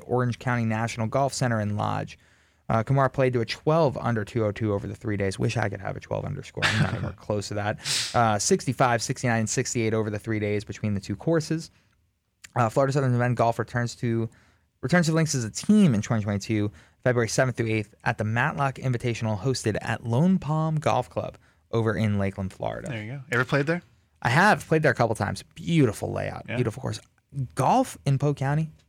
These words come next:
Speaker 1: amazing
Speaker 2: A lot of
Speaker 1: stuff.
Speaker 2: great,
Speaker 1: I mean,
Speaker 2: a lot of
Speaker 1: everywhere you
Speaker 2: great
Speaker 1: can go. Our
Speaker 2: courses.
Speaker 1: partner, Cleveland Heights, they do a great job as well over there.
Speaker 2: Yeah.
Speaker 1: And especially with, um,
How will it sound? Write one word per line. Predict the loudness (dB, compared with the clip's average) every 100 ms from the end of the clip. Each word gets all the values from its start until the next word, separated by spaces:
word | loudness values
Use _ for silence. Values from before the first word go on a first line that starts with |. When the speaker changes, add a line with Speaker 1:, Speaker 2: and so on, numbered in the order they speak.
| _ _ -2
Speaker 1:
amazing | 0 2
Speaker 2:
A | 2 4
lot | 4 6
of |
Speaker 1:
stuff. | 4
Speaker 2:
great, | 4 2
Speaker 1:
I | 2
mean, | 4
Speaker 2:
a |
lot | 4
of |
Speaker 1:
everywhere | 4
you | 4 2
Speaker 2:
great |
Speaker 1:
can | 2
go. | 2
Our | 0
Speaker 2:
courses. | 2
Speaker 1:
partner, | 2 2 0
Cleveland | 0 0 0 0
Heights, | 0 0
they | 0
do | 2
a | 0
great | -2 -2
job | 0 -2
as | -4 -6
well | -4 -4
over | -6 -8
there. | -10 -10 -8
Speaker 2:
Yeah. | -6 -4
Speaker 1:
And | -4
especially | -2 -4 -2 -2 0
with, | -2 -4 -6
um, | -4 -2 -6